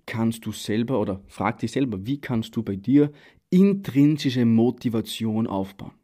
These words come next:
Auf der anderen Seite natürlich gibt es dann auch noch die extrinsische Motivation. Das heißt, ex im Außen, eine äußere Motivation. Das heißt, das ist dann die, die einfach durch äußere Anreize und Faktoren, ähm, dich bewegt, etwas zu tun.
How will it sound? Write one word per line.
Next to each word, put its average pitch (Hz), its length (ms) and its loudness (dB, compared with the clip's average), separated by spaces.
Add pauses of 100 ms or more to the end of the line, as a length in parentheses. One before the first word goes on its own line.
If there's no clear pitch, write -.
(580)
Auf 117 140 -6
der - 240 -8
anderen 254 280 4
Seite 113 280 0
natürlich 123 280 4
gibt 143 140 0
es 143 40 0
dann 127 80 2
auch - 60 -6
noch 139 100 -2
die 147 220 -2 (440)
extrinsische 110 1200 0
Motivation. 95 580 -6
Das 107 80 -8
heißt, 104 240 -8
ex - 420 -2
im 95 120 -6
Außen, 170 440 -2 (400)
eine 139 220 0
äußere 139 500 4
Motivation. 95 680 -4 (440)
Das - 180 -14
heißt, 127 260 -2
das 147 80 2
ist 170 120 -2
dann 135 120 2
die, 208 300 0 (280)
die 143 120 6
einfach 143 200 2
durch 143 280 0
äußere 143 600 4
Anreize 120 720 2
und 120 140 4
Faktoren, 113 720 0 (480)
ähm, 113 380 0
dich 156 280 -2
bewegt, 110 580 4
etwas 110 300 -4
zu - 120 -4
tun. 127 360 6